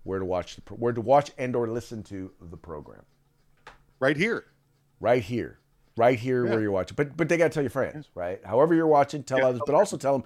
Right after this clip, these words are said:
Speaker 1: there's other places they can go. Like, listen, you know, wherever you get your podcasts, wherever you watch your videos, we are there.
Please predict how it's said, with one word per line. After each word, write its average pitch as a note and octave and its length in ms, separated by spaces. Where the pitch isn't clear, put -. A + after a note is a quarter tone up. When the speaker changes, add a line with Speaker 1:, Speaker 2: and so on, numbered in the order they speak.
Speaker 1:
there's G#2 140
other B2 140
places F#2+ 460
they F#2 120
can F2 100
go. D2 120
Like, D2+ 220
listen, A2+ 360
you G2+ 60
know, F#2 80
wherever A2 180
you A#2 80
get G#2 140
your F#2 80
podcasts, G#2 500
wherever G2+ 160
you G#2 60
watch F#2+ 240
your F2+ 80
videos, F2 400
we F#2+ 160
are D#2+ 100
there. D2+ 260